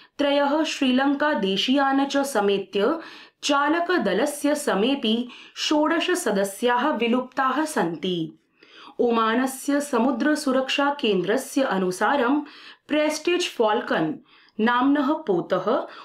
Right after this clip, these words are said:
ओमानस्य औद्योगिकपोतपत्तनदुकमस्य निकषा निमज्जितः। अयं पोतः यमनस्य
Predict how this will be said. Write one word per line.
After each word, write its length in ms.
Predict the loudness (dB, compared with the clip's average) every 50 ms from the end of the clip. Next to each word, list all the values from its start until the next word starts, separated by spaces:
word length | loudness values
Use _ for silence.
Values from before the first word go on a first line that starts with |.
| -12 -6 -2
ओमानस्य 880 | 0 2 2 2 2 2 2 0 0 -2 -4 -4 -2 0 0 0 -2 -4 -10 -20 -12 _ -2
औद्योगिकपोतपत्तनदुकमस्य 2500 | -2 0 0 -2 0 0 0 2 2 2 2 0 0 0 -2 0 0 0 0 0 0 0 -2 -2 -2 -4 -4 -4 -4 -2 -2 0 0 0 0 0 0 0 0 0 0 0 0 -2 -4 -6 -8 -6 -2 0 2
निकषा 720 | 2 2 2 2 0 0 0 0 0 -2 -2 -6 -10 -10 -4 0
निमज्जितः। 840 | 2 2 4 2 2 0 -2 -2 -2 -2 -2 -2 0 0 0 -2 -4 -8 _ _ _ _ _ -20 -20 _ _ _ -20 -20 -12 _ -2
अयं 300 | 0 2 2 2 2 0
पोतः 560 | 0 0 0 0 0 0 0 0 0 2 2 2
यमनस्य 800 | 2 2 2 2 2 2 2 0 -2 -2 0 0 0 2 0